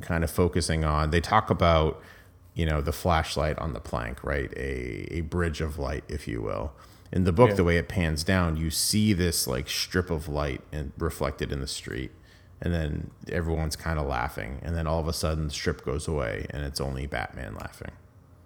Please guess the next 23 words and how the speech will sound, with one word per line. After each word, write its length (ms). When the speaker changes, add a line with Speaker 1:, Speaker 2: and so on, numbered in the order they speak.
Speaker 1:
So 240
it 160
kinda 240
Speaker 2:
Yeah. 60
Speaker 1:
leads 160
to 60
a 40
lot 160
of 40
speculation 840
that 500
Batman 420
kills 340
the 120
Joker 440
in 80
this. 220
He 220
realizes 760
the 80
Joker's 320
beyond 260
rehabilitation. 880